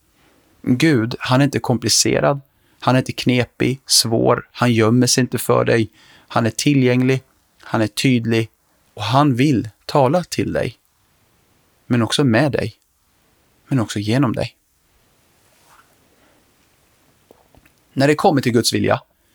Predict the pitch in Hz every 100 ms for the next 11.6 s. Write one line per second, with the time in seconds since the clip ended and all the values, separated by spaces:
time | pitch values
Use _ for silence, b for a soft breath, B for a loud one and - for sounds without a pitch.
0 | _ - 117 107 117 131 151 156 - _
1 | - 123 - 113 - 117 107 - - 104
2 | 104 104 - 139 135 113 107 - 135 156
3 | 156 110 98 - 117 117 101 104 - _
4 | _ _ _ - 110 - 120 110 - -
5 | _ _ _ - - 120 - 120 143 127
6 | - 104 107 - 117 95 92 - b b
7 | b b b b b - 135 117 127 147
8 | 147 147 127 131 - 143 120 120 107 117
9 | 110 104 104 120 151 143 151 185 139 117
10 | - B B B 165 165 135 123 113 110
11 | 104 - 127 110 135 104